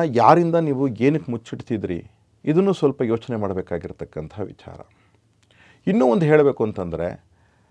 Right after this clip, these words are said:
ಒಬ್ಬರು ದತ್ತ ಅಂತ ಹೇಳಿ ನೈನ್ಟೀನ್ ಸಿಕ್ಸ್ಟಿ ಫೈವಲ್ಲಿ ಇದ್ರ ಬಗ್ಗೆ ಡ್ರಾಮಾನ ಕೋಲ್ಕತ್ತಾ ಥಿಯೇಟ್ರಲ್ಲಿ, ಮಿನರ್ವಾ ಥಿಯೇಟರ್ ಅಂತ ಏನಿತ್ತು, ಅಲ್ಲಿ ಪ್ಲೇ ಮಾಡ್ಲಿಕ್ಕೆ ಹೋಗ್ತಾರೆ, ಅದ್ರ ಮೇಲೆ ಬ್ಯಾನ್ ಆಗ್ತಾರೆ. ಚರಿತ್ರಕಾರರು ಮಜುಮ್ದಾರ್ ಅಂತಕ್ಕಂಥವ್ರು ಇದ್ರ ಬಗ್ಗೆ ಬರೀಲಿಕ್ಕೆ ಹೋದಾಗ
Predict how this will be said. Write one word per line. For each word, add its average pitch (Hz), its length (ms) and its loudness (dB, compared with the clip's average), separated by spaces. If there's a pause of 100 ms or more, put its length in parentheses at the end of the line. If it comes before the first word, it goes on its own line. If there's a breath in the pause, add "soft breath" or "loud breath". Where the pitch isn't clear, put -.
(400)
ಒಬ್ಬರು 175 440 6 (120)
ದತ್ತ 139 320 4
ಅಂತ 202 300 8
ಹೇಳಿ 156 280 2
ನೈನ್ಟೀನ್ 170 500 -2
ಸಿಕ್ಸ್ಟಿ 143 320 -6
ಫೈವಲ್ಲಿ 131 360 0
ಇದ್ರ 120 140 -2
ಬಗ್ಗೆ 117 500 0 (160)
ಡ್ರಾಮಾನ 147 680 2 (280)
ಕೋಲ್ಕತ್ತಾ 185 480 4
ಥಿಯೇಟ್ರಲ್ಲಿ, 139 640 2
ಮಿನರ್ವಾ 139 400 4
ಥಿಯೇಟರ್ 123 320 -2
ಅಂತ 104 140 -6
ಏನಿತ್ತು, 98 360 -6
ಅಲ್ಲಿ 160 240 -4
ಪ್ಲೇ 151 280 4
ಮಾಡ್ಲಿಕ್ಕೆ 139 440 0
ಹೋಗ್ತಾರೆ, 127 260 -4
ಅದ್ರ 113 160 0
ಮೇಲೆ 123 160 -8
ಬ್ಯಾನ್ 95 320 -4
ಆಗ್ತಾರೆ. - 420 -16 (140)
ಚರಿತ್ರಕಾರರು 175 720 4
ಮಜುಮ್ದಾರ್ 185 600 6
ಅಂತಕ್ಕಂಥವ್ರು 156 720 0
ಇದ್ರ 143 140 0
ಬಗ್ಗೆ 123 220 0
ಬರೀಲಿಕ್ಕೆ 170 520 2
ಹೋದಾಗ 135 280 4